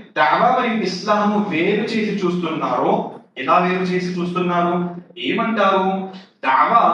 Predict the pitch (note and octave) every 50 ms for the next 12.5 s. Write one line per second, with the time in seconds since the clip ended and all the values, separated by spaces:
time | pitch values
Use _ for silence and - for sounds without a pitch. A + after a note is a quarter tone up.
0 | - - - - - - D3+ E3 E3 - C#3 C3+ C3+ C3+ - - E3 D#3 D3+ D3+
1 | D3+ D#3 F3+ G3+ G3+ G#3 G#3+ G#3+ G3+ G#3 G#3 G3+ G3+ G#3 F3+ F3+ F3 F3 - -
2 | - C#4 - - C3+ - - - - - - - - _ - D3 C#3 - - -
3 | F#3+ G#3 G3+ F3+ - - - - - - C3+ C3+ D3 D3 C#3 D3+ D#3 - - -
4 | G3+ G3 F3+ E3+ - - - D#3 D#3+ E3+ E3 F3+ F3+ E3+ - D#3 D#3 C#3 C3 C3
5 | C3+ C3 C3 A#2 G#2+ G#2+ A2 A2+ A2 - - - - _ _ _ _ _ _ _
6 | _ _ _ - F3 F3+ G3+ A3 A#3+ A#3+ A#3+ A#3+ A#3 A#3 A#3 A#3 A3+ A3 A3 A3+
7 | A#3 A#3 A3+ - - - - - - - - F3 F3+ F3+ G3 G#3 G#3 G3+ G3+ F3+
8 | E3+ F3+ F3+ - G3+ G3+ G3+ G3+ G3 - - - G3+ G3+ G3+ - G3+ - - -
9 | D3+ E3+ F#3 F#3 F#3 F#3 F#3 F#3 F3+ F3+ F3+ F3+ F#3+ G3+ G3+ G3+ G3+ - - F3+
10 | F3+ F3+ F3 F3 E3+ E3 F3 F3+ F#3 F#3+ F#3+ G3 G3 F3 F3 F3+ F3+ F3+ F3+ F3+
11 | F3+ F3 F3 F3+ F3+ F3+ F3+ F3 F3 F3 F3 F3 F3+ F3 F3 F3 E3+ E3+ E3 F3
12 | E3+ E3+ E3+ E3 E3 D#3+ E3+ F3 E3